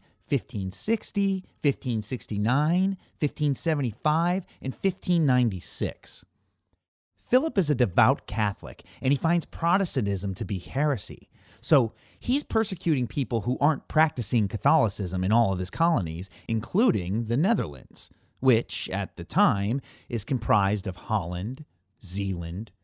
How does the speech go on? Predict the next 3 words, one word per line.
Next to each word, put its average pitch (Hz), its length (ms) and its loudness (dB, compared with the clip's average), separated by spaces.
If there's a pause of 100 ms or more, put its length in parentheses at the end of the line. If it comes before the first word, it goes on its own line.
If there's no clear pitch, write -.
(180)
Utrecht, 107 720 0 (400)
Belgium, 101 600 -2 (360)
Luxembourg, 104 760 -2